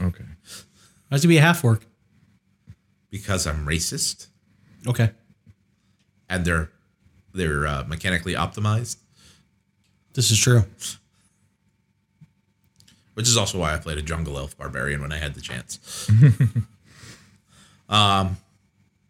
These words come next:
Speaker 3: I had the scavenger hunt.
Speaker 2: Yes.
Speaker 3: Ed, you were talking about the scavenger hunt for your PortCon game. You wanna talk about, uh
Speaker 2: Yeah, actually, the, so the,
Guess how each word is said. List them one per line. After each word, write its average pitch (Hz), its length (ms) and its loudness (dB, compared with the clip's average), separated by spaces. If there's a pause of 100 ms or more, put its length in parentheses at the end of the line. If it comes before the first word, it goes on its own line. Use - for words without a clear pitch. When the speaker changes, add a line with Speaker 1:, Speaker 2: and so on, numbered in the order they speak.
(260)
Speaker 3:
I - 40 -6
had 120 100 2
the 107 40 0
scavenger 143 500 4
hunt. 78 300 -8 (800)
Speaker 2:
Yes. 117 480 2
Speaker 3:
Ed, 117 300 4
you 117 260 2
were 110 400 4
talking 110 160 2
about 107 140 4
the 92 60 -2
scavenger 104 360 2
hunt 98 180 0
for 101 280 -4
your 85 120 0
PortCon 143 480 -2
game. 92 220 2
You 90 80 0
wanna 92 160 0
talk 92 240 -6
about, 98 320 -2 (100)
uh 104 280 -2 (160)
Speaker 2:
Yeah, 170 160 6 (100)
actually, 175 360 6
the, 135 440 8
so 135 400 6
the, 120 500 6